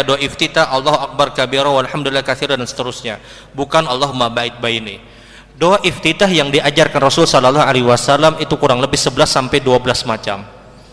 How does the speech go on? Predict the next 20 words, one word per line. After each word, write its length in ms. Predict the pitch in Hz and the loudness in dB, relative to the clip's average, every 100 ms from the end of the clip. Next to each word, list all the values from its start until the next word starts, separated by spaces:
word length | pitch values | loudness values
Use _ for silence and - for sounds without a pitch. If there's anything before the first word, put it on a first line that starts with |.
| - - - | -20 -20 -4
Tidak 240 | 170 160 160 | 0 0 0
hanya 240 | 165 165 | -2 0
pada 240 | 143 135 | 0 0
Allahumma 400 | 131 147 135 127 | 0 -2 0 0
ba'id 240 | 123 127 120 | 2 -2 0
baini, 320 | 123 110 127 | 0 0 -2
tidak 240 | 147 147 139 | 0 0 0
hanya 160 | 165 143 | 0 0
ini 240 | 143 131 | -2 -2
wajhatu, 560 | 123 127 110 117 - 151 | 0 0 -2 -4 -2 -2
tidak 240 | 165 147 | 0 0
hanya 240 | 160 147 135 | 0 -2 -2
Allah 160 | 135 | -2
Akbar 240 | 123 127 117 | 0 -2 0
kabira, 480 | 120 113 110 143 160 - - - - | -2 0 2 0 0 -12 -20 -20 -6
ada 160 | 135 160 | 0 0
sekitar 640 | - 127 123 156 180 143 | -2 -6 2 2 2 0
dua 160 | 127 120 | 0 0
belas 240 | 123 - | -2 -2
macam. 400 | 117 110 107 107 | -6 -6 -8 -10